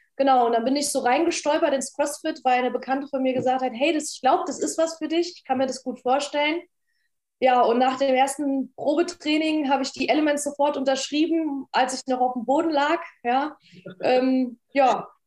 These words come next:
Speaker 1: und so beging, begann quasi, äh, die CrossFit,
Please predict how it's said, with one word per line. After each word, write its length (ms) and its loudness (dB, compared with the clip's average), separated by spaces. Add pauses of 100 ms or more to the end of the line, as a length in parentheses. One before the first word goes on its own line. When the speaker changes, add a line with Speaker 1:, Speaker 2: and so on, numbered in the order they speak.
(180)
Speaker 1:
und 180 2
so 300 0
beging, 1040 -2 (260)
begann 400 2
quasi, 600 0
äh, 200 0
die 120 -6
CrossFit, 540 -2